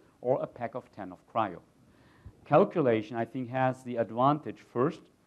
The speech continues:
we don't underdose. It will not stop the bleeding, but because we also not overdose, which have a risk of thrombosis and is expensive.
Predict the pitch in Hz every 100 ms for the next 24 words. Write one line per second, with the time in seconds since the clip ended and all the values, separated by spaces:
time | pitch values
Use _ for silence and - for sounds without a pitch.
0 | _ _ - 127 127 127 120 - 135 160
1 | 151 110 95 107 185 - _ _ 98 117
2 | 120 110 - 110 98 - 87 101 104 135
3 | 208 - _ _ 123 - 139 - 156 151
4 | _ _ 139 151 131 131 131 135 139 -
5 | 196 233 185 110 87 - _ _ - 123
6 | - 120 107 104 113 - 101 - 98 92
7 | 92 92 90 - _ _ _ _ 127 98
8 | - 98 _ 127 98 -